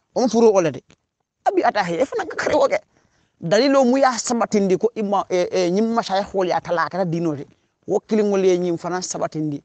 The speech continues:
Kati be ka bori dula kiliŋol kaŋ. Ite fam fam bayaro nen kam mum foye.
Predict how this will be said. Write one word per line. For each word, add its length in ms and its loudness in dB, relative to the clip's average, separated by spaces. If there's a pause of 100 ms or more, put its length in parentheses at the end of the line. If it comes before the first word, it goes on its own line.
Kati 280 -4
be 200 0
ka 120 -4
bori 260 -2
dula 240 -8
kiliŋol 400 -6
kaŋ. 120 -16 (680)
Ite 180 0
fam 180 -4
fam 220 -2
bayaro 400 0
nen 180 -4
kam 140 -4
mum 140 -2
foye. 340 -4